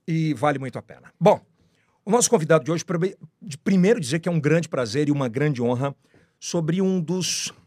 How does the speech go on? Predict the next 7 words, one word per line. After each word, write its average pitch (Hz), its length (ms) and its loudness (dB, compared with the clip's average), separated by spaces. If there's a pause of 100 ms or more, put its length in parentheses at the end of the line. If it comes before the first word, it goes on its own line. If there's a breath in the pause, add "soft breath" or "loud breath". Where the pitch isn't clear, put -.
(400)
um 196 80 -6
dos 160 200 -4
maiores 175 480 2
reformuladores, 156 1000 2
vamos 127 220 -8
dizer 110 180 -8
assim, 127 300 -10